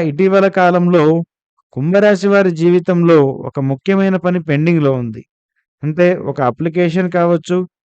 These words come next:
ఒక ఇంటర్వ్యూ కావచ్చు, ఒక డీల్ కావచ్చు,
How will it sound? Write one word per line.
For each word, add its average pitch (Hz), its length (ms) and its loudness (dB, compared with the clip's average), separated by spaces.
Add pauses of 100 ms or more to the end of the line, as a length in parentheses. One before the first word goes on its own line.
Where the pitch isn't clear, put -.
(100)
ఒక 131 120 -10 (300)
ఇంటర్వ్యూ 165 560 2
కావచ్చు, 165 540 0 (540)
ఒక 123 140 -8 (100)
డీల్ 170 300 0
కావచ్చు, 165 540 0